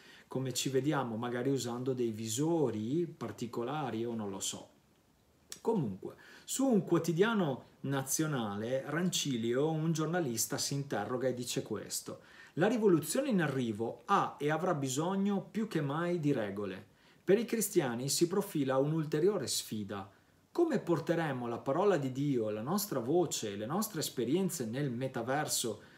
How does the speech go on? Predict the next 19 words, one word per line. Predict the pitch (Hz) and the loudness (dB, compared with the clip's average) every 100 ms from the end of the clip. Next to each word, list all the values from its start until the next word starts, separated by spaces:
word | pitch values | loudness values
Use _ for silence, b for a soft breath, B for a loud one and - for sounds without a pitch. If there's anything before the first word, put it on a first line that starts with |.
| B | B
senza | - - 202 214 - 139 | -2 2 4 2 0 0
tradirle | 135 123 151 185 127 98 90 - B | 0 0 2 4 4 0 -8 -14 B
e | 120 | -2
senza | - 202 208 - 139 | 2 2 2 0 -2
rischiare | 113 - - 147 147 131 110 - B | 0 -2 0 0 2 0 -4 -8 B
di | 117 120 | -6 -4
rimanerne | 123 123 127 156 131 117 | -2 -2 -2 -4 -4 -4
invece | 110 110 123 - | -4 -2 -2 -4
fuori?" | 101 - 147 110 101 160 - - _ _ _ _ _ _ _ _ _ _ _ _ _ _ _ - B B B - | -6 -2 0 0 -2 -6 -8 -20 _ _ _ _ _ _ _ _ _ _ _ _ _ _ _ -18 B B B -2
Ah, | 165 160 156 147 _ - | 0 0 -2 -8 _ -2
tanto | 240 226 196 | 0 4 4
quanto | 180 190 185 156 | 4 4 2 0
quindici | 165 190 165 - 139 | 2 2 2 0 0
anni | 135 160 139 | 0 0 -2
fa | - 135 147 151 135 143 | -2 -2 0 0 -4 -6
non | 131 127 | -6 -4
avremmo | 139 151 135 | -2 -2 -2
mai | 120 120 127 160 120 | -4 -4 -4 -4 -4
pensato, | - 117 113 - 127 113 127 - 135 123 127 | -4 -4 0 0 0 -2 -4 -2 0 0 -6